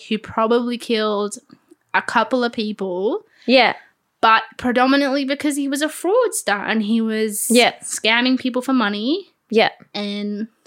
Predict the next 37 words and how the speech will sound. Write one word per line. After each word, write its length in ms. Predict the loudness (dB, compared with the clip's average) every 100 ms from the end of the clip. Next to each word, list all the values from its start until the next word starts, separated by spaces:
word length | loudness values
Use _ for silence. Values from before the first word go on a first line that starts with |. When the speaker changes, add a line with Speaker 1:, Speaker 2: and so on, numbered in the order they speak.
| -20 _ _ _ _ _
Speaker 1:
he 180 | -6 -6
killed 260 | 0 -2 0
people 220 | -2 -4
who 100 | -6
got 180 | -4 -4
in 120 | -2
his 140 | -4
way 240 | -2 0 0
or 40 |
threatened 340 | -2 -4 -4 -4
to 100 | 0
reveal 360 | 0 0 -4 -4
him. 380 | -4 -2 -2 -4 _ -20 -20 _ _ _ -2
Anyone 640 | 2 4 4 4 4 4 2
that 120 | 0
he 160 | -2
was, 160 | -2 -2
con-, 240 | -2 -2 -2
I 40 |
think 160 | -2 0
he's 180 | 0 -2
killed 200 | -2 0
about 100 | -2
seven 320 | 0 0 0
people. 380 | -2 -4 -4 -6 -6 -14 _ 2
Speaker 2:
Yeah. 200 | 4 2 -2 -6 0
Speaker 1:
And 260 | 2 0
all 320 | -2 0 0
seven 280 | 0 0 0
people 300 | -2 -2 -2
were 80 | -2
people 280 | -4 -6 -4
he 120 | -2
knew 400 | 2 2 2 2
very 260 | 0 0 -2
well 600 | 0 0 0 -2 -4 -8 _
Speaker 2:
Yeah. 200 | 2 2